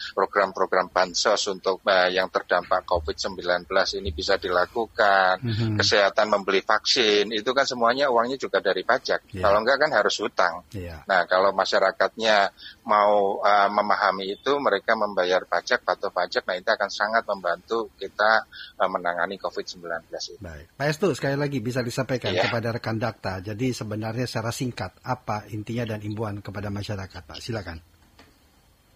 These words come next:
Speaker 1: Ya, pertama, dengan keluarnya P M K ini tadi, itu tidak ada jenis pajak baru, objek pajak baru.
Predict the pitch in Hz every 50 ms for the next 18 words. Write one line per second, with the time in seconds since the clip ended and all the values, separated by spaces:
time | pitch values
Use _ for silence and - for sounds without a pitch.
0 | - _ - _ _ _ - - - - - - 135 131 117 98 82 - - _
1 | - 127 123 120 131 123 127 139 151 165 175 170 160 131 - - - _ - 120
2 | 117 113 113 113 110 120 117 113 113 110 110 113 113 113 - - 110 107 104 110
3 | 107 - 110 98 101 98 104 101 101 98 - 95 87 90 - 87 90 95 104 113
4 | 127 151 165 _ _ _ _ _ _ _ _ _ _ - 131 107 - - 135 -
5 | - 127 113 - 107 101 98 95 98 98 - 117 110 120 - - 107 95 95 92
6 | - - - 92 90 - 95 87 _ - 90 87 90 98 110 117 120 104 101 98
7 | - - 95 87 - - 92 90 - 90 82 _ - 87 82 82 - 90 90